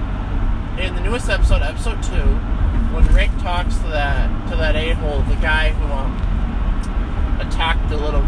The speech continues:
kid from the kingdom, um, th-, this here, here's, here's an example. So when Rick's talking and telling him how he was a cop, and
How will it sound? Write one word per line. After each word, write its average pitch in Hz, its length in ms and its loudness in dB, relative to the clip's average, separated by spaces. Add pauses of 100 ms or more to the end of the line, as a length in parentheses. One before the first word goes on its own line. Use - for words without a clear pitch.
kid - 260 -2
from - 180 0
the - 60 -2
kingdom, - 440 2 (720)
um, - 320 2 (920)
th-, - 160 0
this 220 280 0
here, 226 200 4
here's, 233 240 0
here's 220 160 0
an 208 80 0
example. - 360 0 (140)
So - 140 -2
when - 180 -2
Rick's - 320 2
talking 185 280 0
and - 240 0
telling - 340 0
him - 160 0 (800)
how - 160 0
he - 80 0
was - 160 0
a - 180 0
cop, - 320 2
and - 180 -2